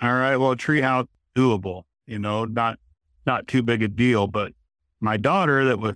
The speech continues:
four at the time, was like, "Dad, I want a roller coaster." So that sparked the interest of, "How can I do this and make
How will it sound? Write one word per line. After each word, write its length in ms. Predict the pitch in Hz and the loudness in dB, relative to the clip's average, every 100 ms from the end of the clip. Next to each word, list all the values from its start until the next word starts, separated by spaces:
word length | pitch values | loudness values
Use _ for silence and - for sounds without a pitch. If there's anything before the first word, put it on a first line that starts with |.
| _ | _
four 200 | 202 190 | 0 2
at 100 | 143 | -2
the 60 | _ | _
time, 320 | 113 110 120 139 | -2 0 2 2
was 160 | 123 | 2
like, 260 | 120 113 113 | 2 0 0
"Dad, 240 | 113 127 | 0 2
I 80 | 139 | 2
want 180 | 143 139 | 2 2
a 40 | |
roller 260 | 143 190 135 | 2 2 2
coaster." 540 | 110 95 - 107 110 _ _ _ _ - | 0 -4 -6 -8 -8 _ _ _ _ -2
So 400 | 117 113 117 113 _ _ | 0 2 2 -2 _ _
that 160 | 117 117 | -4 -4
sparked 420 | - 147 135 120 | -4 -2 0 0
the 100 | 123 | -2
interest 640 | 113 160 170 - 143 151 - | 0 0 0 0 0 -2 -2
of, 400 | 117 117 113 110 _ _ _ _ _ | 0 2 2 0 _ _ _ _ _
"How 180 | 131 127 | -2 0
can 200 | 127 117 | 0 0
I 120 | 110 | 0
do 320 | 123 135 120 | 2 4 2
this 160 | 117 117 - | 0 -4 -4
and 220 | 110 113 | 0 2
make 220 | 123 117 | 2 0